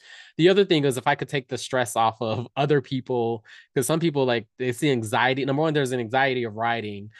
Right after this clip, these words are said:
Number two, there's an anxiety of writing collaboratively, collaboratively. Number three, there's an anxiety <laughs> of writing collaboratively with eight other people, right? Like, it's just a lot going on. If you've ever been on a group project, it's, like, the ultimate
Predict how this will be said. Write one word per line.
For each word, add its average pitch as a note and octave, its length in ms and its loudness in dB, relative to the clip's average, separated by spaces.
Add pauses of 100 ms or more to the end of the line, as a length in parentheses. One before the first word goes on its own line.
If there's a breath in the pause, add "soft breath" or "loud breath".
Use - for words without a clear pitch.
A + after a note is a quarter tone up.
(200 soft breath)
Number C3 180 0
two, F3+ 160 0
there's D3 200 0
an B2 100 0
anxiety A2+ 420 0
of G#2+ 140 -6
writing A2 340 0
collaboratively, A2 800 -2 (220)
collaboratively. A2 800 -2 (260 soft breath)
Number C#3 180 0
three, G#3+ 320 0
there's E3+ 200 2
an C#3 80 0
anxiety C3 600 0
<laughs> E3 80 4
of E3+ 100 -2
writing C3+ 340 0
collaboratively B2+ 640 -2
with A2 200 -6 (160)
eight F3+ 280 2
other E3 240 4
people, B2+ 400 -2
right? C#3 180 -4
Like, D#3 120 -2
it's E3+ 80 -6
just - 260 -2
a B2+ 80 2
lot C3+ 360 0
going C3+ 240 -2
on. B2+ 260 -6
If - 120 -12
you've C#3 140 -14
ever B3+ 200 4
been A3+ 140 4
on G3 100 6
a F#3 60 6
group F3 220 4
project, C#3+ 440 0
it's, C3+ 120 -14
like, C#3+ 160 -8
the C#3 120 -10
ultimate D3+ 520 -6